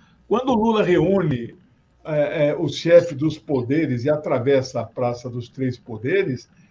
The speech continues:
é a grande prova de que não encontra respaldo no Estado brasileiro. Aí vamos, então, para a sociedade organizada. Não há uma confederação sindical, patronal,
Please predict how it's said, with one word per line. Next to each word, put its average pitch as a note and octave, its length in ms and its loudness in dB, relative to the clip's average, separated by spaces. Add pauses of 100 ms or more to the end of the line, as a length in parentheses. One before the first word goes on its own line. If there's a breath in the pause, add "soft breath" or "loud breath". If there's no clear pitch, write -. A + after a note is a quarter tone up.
(320 soft breath)
é A#3+ 120 2
a F3+ 120 4
grande G3+ 500 4
prova D3+ 680 0
de C#3+ 140 -4
que - 360 -8
não A#3+ 280 0
encontra A3+ 600 2
respaldo D3+ 840 0 (400 soft breath)
no G3+ 240 2
Estado A#3+ 560 0
brasileiro. G#3 760 8
Aí F#3+ 200 4
vamos, A3+ 320 2
então, G#3+ 220 2
para A#3 140 0
a - 40 -2
sociedade G3 1200 0
organizada. F3 960 2 (560)
Não C4 320 4
há A#3+ 140 12
uma A#3 580 4
confederação E3+ 1300 2
sindical, D#3 960 0 (100)
patronal, F3+ 1040 4